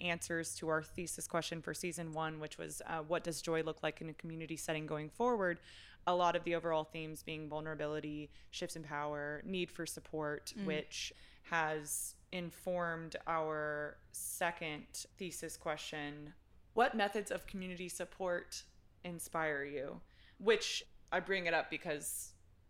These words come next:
Speaker 1: the, the projects that you've been working on are, are really s-, community oriented and just, like, I don't wanna say, like, raw, but, like,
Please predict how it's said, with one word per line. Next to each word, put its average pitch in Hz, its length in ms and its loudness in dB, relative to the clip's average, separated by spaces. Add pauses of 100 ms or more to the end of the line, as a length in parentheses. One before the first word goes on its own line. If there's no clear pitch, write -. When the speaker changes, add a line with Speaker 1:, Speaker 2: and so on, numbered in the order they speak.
(200)
Speaker 1:
the, 156 320 6
the - 80 0
projects 165 400 0
that 156 120 -4
you've 151 120 -4
been 147 120 -4
working 147 280 -6
on 147 300 -2 (100)
are, 147 540 -2 (100)
are 160 160 2
really 156 220 2
s-, - 260 -4 (260)
community 254 460 4
oriented 190 640 2
and 175 460 0 (340)
just, 302 180 4
like, 523 180 10 (920)
I 254 40 2
don't 277 100 4
wanna 359 120 4
say, 381 160 4
like, 311 140 4 (800)
raw, 175 460 8 (280)
but, 190 220 4
like, 175 240 4